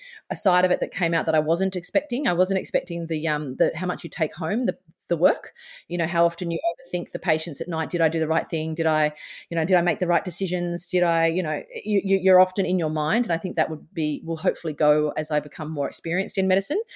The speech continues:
um, and you back your decisions more. But, um, you know, the, the, the ability to work with patients, and I'm, I'm now fully working in women's health. I, I do mostly, um, obstetrics and gynecology now, which is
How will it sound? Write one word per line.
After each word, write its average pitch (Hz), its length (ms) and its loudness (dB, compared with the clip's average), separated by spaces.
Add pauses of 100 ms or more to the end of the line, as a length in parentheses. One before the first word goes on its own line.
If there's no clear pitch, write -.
(220)
um, 156 160 0
and 160 80 0
you 151 80 2
back 151 180 -2
your 156 80 -4
decisions 175 420 0
more. 247 280 4
But, 175 260 2 (480)
um, 160 480 0
you 190 80 2
know, 160 160 4
the, 156 540 2
the, 165 240 2
the 170 100 0
ability 180 340 4
to 156 60 0
work 160 220 4
with 139 120 -8
patients, 185 520 0
and 160 100 2
I'm, 156 220 0
I'm 175 100 -2
now 170 160 2
fully 175 300 4
working 160 300 2
in 147 100 -4
women's 147 240 -4
health. 156 320 0
I, 143 220 0
I 143 80 -2
do 151 140 -2
mostly, 156 560 0
um, 135 220 -4
obstetrics - 420 -4
and 165 80 -8
gynecology 147 540 0
now, 143 160 0
which 135 160 -4
is 139 160 -6